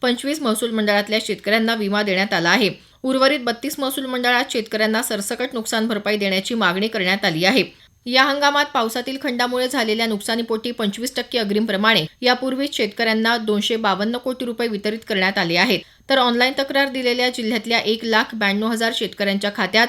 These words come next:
अधिकचे शंभर कोटी रुपये जमा होणं अपेक्षित आहे. मात्र, उर्वरित बत्तीस महसूल मंडळाबाबत त्याप्रमाणे कार्यवाही होत नसल्यानं,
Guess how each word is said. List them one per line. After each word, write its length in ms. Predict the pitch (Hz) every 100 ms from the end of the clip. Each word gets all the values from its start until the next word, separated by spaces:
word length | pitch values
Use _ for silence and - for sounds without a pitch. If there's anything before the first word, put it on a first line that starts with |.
| -
अधिकचे 440 | - 220 254 - 285
शंभर 340 | 294 226 247
कोटी 240 | 269 254 262
रुपये 260 | 254 247
जमा 200 | 254 214
होणं 200 | 208 214
अपेक्षित 380 | 190 180 - 208
आहे. 260 | 196 226 254 -
मात्र, 260 | 233 233 262
उर्वरित 420 | 254 233 240 277
बत्तीस 420 | 254 233 254 254
महसूल 300 | 233 214 240
मंडळाबाबत 720 | 220 202 196 190 214 220 185
त्याप्रमाणे 440 | 202 208 208 202 220
कार्यवाही 500 | 226 190 202 233 277
होत 140 | 220 202
नसल्यानं, 440 | 185 202 240 185